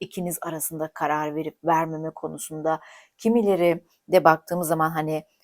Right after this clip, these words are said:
farklı gelenekler, farklı görenekler, farklı şehirlerden gelme, farklı yaşam tarzları, aileler, bak-, bakın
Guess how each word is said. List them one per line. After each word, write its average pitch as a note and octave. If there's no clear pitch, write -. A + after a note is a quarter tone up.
farklı D#3
gelenekler, D#3+
farklı B2+
görenekler, D#3+
farklı C3+
şehirlerden D#3+
gelme, D#3
farklı -
yaşam D#3+
tarzları, D#3+
aileler, D#3+
bak-, E3
bakın E3+